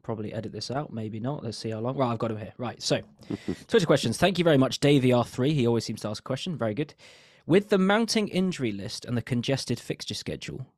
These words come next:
Speaker 1: do we heavily rotate this team against Man United, like we did with City, even though realistically the Carabao Cup is probably our best chance of silverware?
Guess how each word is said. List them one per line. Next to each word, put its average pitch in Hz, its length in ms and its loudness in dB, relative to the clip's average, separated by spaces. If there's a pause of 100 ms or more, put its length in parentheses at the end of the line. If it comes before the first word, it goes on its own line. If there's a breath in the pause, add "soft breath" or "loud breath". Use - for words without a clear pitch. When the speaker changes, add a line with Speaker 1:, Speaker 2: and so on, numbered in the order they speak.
(140)
Speaker 1:
do 160 140 6
we 175 120 6
heavily 170 400 2
rotate 151 400 2
this 120 120 -6
team - 240 -4
against - 260 -6
Man 95 140 -8
United, 87 420 -6
like 107 180 0
we 117 60 2
did 104 160 -2
with 101 100 -8
City, 117 360 -6 (320 soft breath)
even 185 260 8
though 143 100 8
realistically 151 680 2
the 98 60 -6
Carabao 139 340 -2
Cup - 300 -8
is 90 80 -12
probably 139 260 -2
our 104 80 -2
best - 320 -6
chance - 280 -10
of 113 80 -8
silverware? - 540 -6